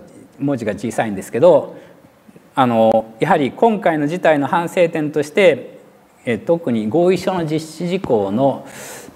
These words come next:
えーと、三ですね。寮生活に重大な関わりを持つ問題について大学の公的な意思表明があるときには、第八委員会は、第八委員会というのは学寮委員会は、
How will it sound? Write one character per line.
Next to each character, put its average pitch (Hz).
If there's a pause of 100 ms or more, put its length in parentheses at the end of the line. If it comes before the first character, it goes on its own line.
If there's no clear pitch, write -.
(720)
え 113
ー 92
と、 101
三 208
で 117
す -
ね。 170 (200)
寮 220
生 226
活 190
に 160
重 185
大 185
な 185
関 175
わ 180
り 180
を 185
持 185
つ 180
問 156
題 156
に 160
つ 160
い 143
て 127
大 139
学 160
の 160
公 160
的 156
な 160
意 -
思 160
表 156
明 135
が 143
あ 143
る 139
と 139
き 117
に 131
は、 147 (300)
第 175
八 180
委 185
員 165
会 110
は、 139
第 147
八 165
委 170
員 160
会 131
と 113
い -
う 107
の 107
は 120
学 143
寮 143
委 139
員 127
会 101
は、 131